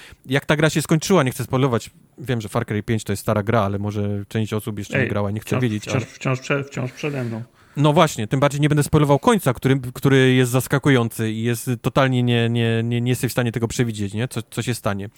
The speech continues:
Speaker 1: To, to było fajne, bo miało tą fabułę, miało ciekawą, miało tego ojca Josefa, który również był fajnie zagrany i, i nakręcony. Ale kurczę, no,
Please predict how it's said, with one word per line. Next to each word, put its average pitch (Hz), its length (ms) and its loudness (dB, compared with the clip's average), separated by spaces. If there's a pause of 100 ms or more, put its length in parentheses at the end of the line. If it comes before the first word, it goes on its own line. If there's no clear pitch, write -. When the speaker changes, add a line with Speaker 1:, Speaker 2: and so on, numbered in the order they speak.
(200)
Speaker 1:
To, 139 100 0
to 220 140 8
było 233 160 6
fajne, 107 400 2
bo 127 100 0
miało 151 280 4
tą 135 120 0
fabułę, 156 420 4
miało 127 220 4
ciekawą, 135 400 2
miało 123 240 4
tego 120 300 2
ojca 131 460 4
Josefa, 131 420 2
który 123 220 0
również 127 300 2
był 127 160 2
fajnie 127 280 -2
zagrany 123 580 0
i, 117 180 -2 (380)
i - 20 -8
nakręcony. 131 680 2 (500)
Ale 135 160 0
kurczę, 170 360 2
no, 151 240 4